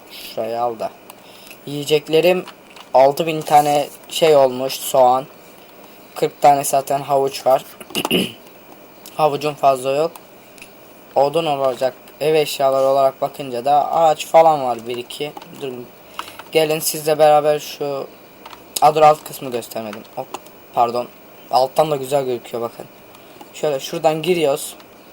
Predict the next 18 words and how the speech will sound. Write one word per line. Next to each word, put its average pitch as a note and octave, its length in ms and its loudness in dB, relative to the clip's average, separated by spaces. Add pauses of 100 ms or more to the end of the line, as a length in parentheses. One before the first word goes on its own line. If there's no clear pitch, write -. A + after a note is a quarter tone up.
(1000)
Böyle E3+ 340 8
bir E3+ 60 -2
yer F3 200 8
yaptım C3+ 340 4
arkadaşlar. B2+ 640 -4
Hep C#3+ 100 0 (120)
altı C3+ 320 2
da C#3+ 80 4
görebiliyoruz. B2 600 -4 (720)
Şunları F#3 480 0
bak. D#3+ 120 4 (680)
E, C#3+ 140 -2
şöyle G3+ 280 0
çıkıntılar, F#3 520 0
şunları F#3 420 -2
da F#3+ 40 -2
ekleyeceğim F#3 600 2
de. B2+ 200 0